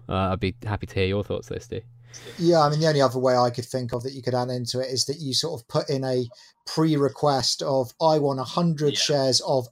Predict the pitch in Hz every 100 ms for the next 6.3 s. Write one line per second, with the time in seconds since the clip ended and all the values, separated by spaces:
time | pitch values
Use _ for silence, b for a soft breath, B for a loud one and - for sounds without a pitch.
0 | 147 135 - - - - 135 131 - -
1 | 143 123 135 120 131 127 123 123 127 -
2 | - b b b b 147 139 143 143 147
3 | 147 - - 160 151 143 131 139 147 160
4 | 139 131 135 135 - 131 123 - 135 123
5 | 147 - 147 139 147 135 135 131 135 -
6 | 135 127 120